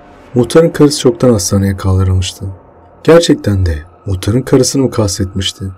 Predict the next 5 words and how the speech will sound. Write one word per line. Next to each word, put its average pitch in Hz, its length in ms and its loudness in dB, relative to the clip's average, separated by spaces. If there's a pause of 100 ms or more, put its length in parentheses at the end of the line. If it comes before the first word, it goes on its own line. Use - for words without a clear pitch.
(580)
Yoksa 95 360 -4 (500)
başka 143 320 4
birini 147 180 4
mi 131 80 -2
kastetmişti? 95 880 -4